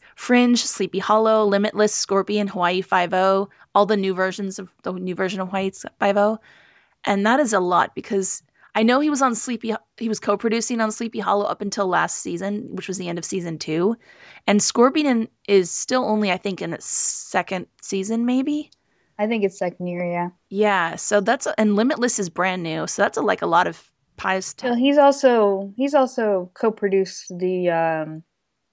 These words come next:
Speaker 2: J J Abrams Star Trek movies, too.
Speaker 1: Yeah, yeah.
Speaker 2: Yeah.
Speaker 1: I don't know how I feel about that, man.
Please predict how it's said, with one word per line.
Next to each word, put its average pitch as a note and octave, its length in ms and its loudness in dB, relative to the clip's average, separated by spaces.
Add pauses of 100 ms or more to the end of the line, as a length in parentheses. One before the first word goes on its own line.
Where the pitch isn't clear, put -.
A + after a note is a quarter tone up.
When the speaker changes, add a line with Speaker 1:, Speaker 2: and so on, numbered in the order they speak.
(360)
Speaker 2:
J G3+ 140 4
J F#3+ 140 4
Abrams F3 320 0
Star B3 180 2
Trek D#3+ 240 -6
movies, C#3+ 320 -6
too. - 100 -2
Speaker 1:
Yeah, - 160 2 (420)
yeah. G3 300 -4 (460)
Speaker 2:
Yeah. G3 80 0
Speaker 1:
I - 20 4
don't C#4+ 140 2
know C4 80 0
how A3+ 100 -2
I G3 80 2
feel F#3+ 200 -4
about E3+ 200 -6
that, - 280 -12
man. - 340 -10